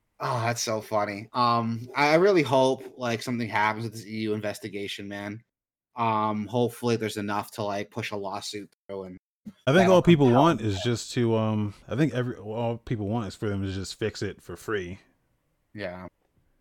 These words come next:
Speaker 2: So if they do
Speaker 1: That's gonna
Speaker 2: that,
Speaker 1: take
Speaker 2: I
Speaker 1: them
Speaker 2: think
Speaker 1: out of the
Speaker 2: they'll
Speaker 1: line.
Speaker 2: be fine.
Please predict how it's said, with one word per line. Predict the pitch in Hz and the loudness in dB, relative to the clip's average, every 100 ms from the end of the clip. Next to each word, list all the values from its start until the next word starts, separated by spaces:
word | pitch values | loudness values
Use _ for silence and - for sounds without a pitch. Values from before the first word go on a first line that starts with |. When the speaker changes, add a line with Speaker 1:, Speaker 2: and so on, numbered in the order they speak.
| _ _ _ _ _ _ _ _ _ _ _ _ _ _ _ - | _ _ _ _ _ _ _ _ _ _ _ _ _ _ _ -12
Speaker 2:
So | 90 85 85 | -10 -8 -10
if | - | -10
they | - 98 | -8 -4
do | 110 104 | -2 0
Speaker 1:
That's | |
gonna | 117 117 | 0 0
Speaker 2:
that, | 101 | -2
Speaker 1:
take | |
Speaker 2:
I | 95 | -4
Speaker 1:
them | 95 | -4
Speaker 2:
think | 104 95 | -4 -4
Speaker 1:
out | |
of | - - 95 | -8 -12 -8
the | |
Speaker 2:
they'll | 98 98 | -4 -4
Speaker 1:
line. | 92 | -4
Speaker 2:
be | 101 | -4
fine. | 95 - 107 95 92 92 | -4 -4 -4 -2 -4 -6